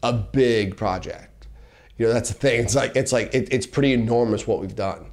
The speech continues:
Like, we built a freaking billboard on the side of a major highway. You know, like,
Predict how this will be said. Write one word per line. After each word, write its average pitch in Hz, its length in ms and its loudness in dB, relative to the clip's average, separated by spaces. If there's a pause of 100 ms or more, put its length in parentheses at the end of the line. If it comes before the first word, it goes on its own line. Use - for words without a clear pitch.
(100)
Like, 170 100 4
we 196 100 4
built 196 200 6
a 180 40 6
freaking 165 420 2
billboard 147 480 4
on 131 40 0
the 131 60 2
side 147 240 2
of 135 80 2
a 135 60 4
major 131 240 2
highway. 120 420 2 (640)
You 139 120 4
know, 117 360 2 (160)
like, - 340 2